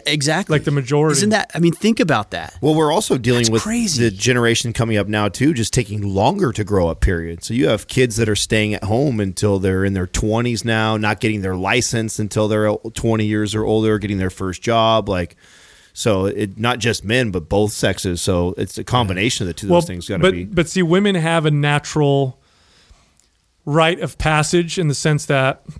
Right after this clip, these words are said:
Speaker 2: as a woman becomes older, if she wants to have a family, she has a natural clock that tells her, "Well, I better get serious about this because I'm, I'm thirty, I'm thirty-two, I'm thirty-three. Like,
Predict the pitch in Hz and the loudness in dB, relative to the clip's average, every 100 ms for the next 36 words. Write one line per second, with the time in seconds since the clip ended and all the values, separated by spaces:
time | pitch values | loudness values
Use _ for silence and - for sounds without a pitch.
0 | - - - _ 175 156 151 190 214 196 | -20 -20 -20 _ 0 2 2 2 2 2
1 | - 175 156 180 156 143 131 135 180 180 | 2 0 2 2 2 2 0 0 0 0
2 | 214 185 175 175 143 147 135 - 139 127 | 2 2 2 2 0 0 0 0 0 2
3 | 117 127 - _ _ - 180 170 151 147 | 0 -2 -6 _ _ -4 2 2 2 2
4 | 156 156 151 143 - 151 139 - 147 - | 2 0 -2 -4 2 2 2 -2 -4 0
5 | 139 123 127 123 120 - _ _ _ 170 | 0 2 2 2 0 -6 _ _ _ 0
6 | 190 170 196 190 196 - 185 175 - 147 | 2 4 4 4 0 0 4 4 2 0
7 | 135 - 135 131 - 147 - 143 131 123 | 0 2 -2 -2 -6 -8 0 2 2 0
8 | - 523 147 147 156 - 160 139 - _ | -4 -4 0 0 -2 -8 -6 -6 -10 _
9 | 180 175 180 175 170 143 - 147 139 - | 2 4 4 4 2 0 0 0 0 0
10 | 196 196 165 160 147 - 180 180 147 - | 4 4 2 0 0 0 2 4 2 -2